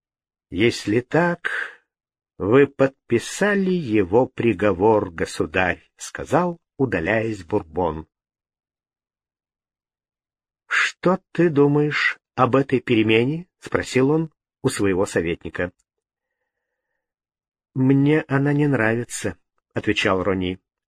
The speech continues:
«Дружба этого презренного Ирода опаснее, чем его вражда».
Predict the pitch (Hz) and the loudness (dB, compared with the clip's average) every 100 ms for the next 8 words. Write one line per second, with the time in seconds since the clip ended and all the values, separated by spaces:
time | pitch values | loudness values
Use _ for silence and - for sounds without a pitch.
0 | _ _ _ _ _ _ 90 98 127 151 | _ _ _ _ _ _ -10 2 4 4
1 | 175 143 117 87 - _ _ - 123 120 | 2 -2 -2 -2 -6 _ _ -2 0 2
2 | 120 - - 131 113 131 120 117 113 113 | 0 0 0 0 2 0 2 0 0 0
3 | - 131 117 104 87 92 82 - _ _ | 0 2 2 2 0 -2 -2 -8 _ _
4 | _ _ _ _ - 123 - 131 151 - | _ _ _ _ -4 -4 -2 -4 -4 -6
5 | 160 165 - 117 127 123 117 123 107 92 | -4 -2 -2 -2 0 0 0 -2 -4 -4
6 | 87 | -6